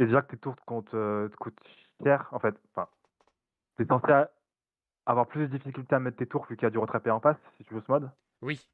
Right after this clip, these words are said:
Speaker 1: Donc avoir de la fuite qui te permet de pas user des P A pour te
Speaker 2: Oui, de
Speaker 1: détacler.
Speaker 2: pas avoir, euh, à lâcher une libé, euh, une inti, une merde, une merde comme ça, un souffle ou un truc comme ça, parce que juste, bah, t'es ok, tu tacles tranquille.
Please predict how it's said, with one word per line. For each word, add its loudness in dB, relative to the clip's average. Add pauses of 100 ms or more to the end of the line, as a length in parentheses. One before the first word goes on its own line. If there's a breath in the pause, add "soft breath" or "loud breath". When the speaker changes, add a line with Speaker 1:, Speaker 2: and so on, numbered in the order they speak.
Speaker 1:
Donc 0
avoir 6
de -2
la 6
fuite -6
qui -18
te -20
permet 2
de -2
pas 2
user -2
des -4
P -4
A 0 (160)
pour -20
te -8
Speaker 2:
Oui, 2
de 2
Speaker 1:
détacler. 2
Speaker 2:
pas 2
avoir, 0
euh, 2
à 0
lâcher -4
une -8
libé, -2
euh, 0
une -8
inti, -10
une -6
merde, -4
une -6
merde -4
comme -10
ça, -10
un -8
souffle -14
ou -6
un -8
truc -16
comme -6
ça, -6
parce -10
que -8
juste, -12
bah, -8
t'es -10
ok, -6
tu -18
tacles -6
tranquille. -10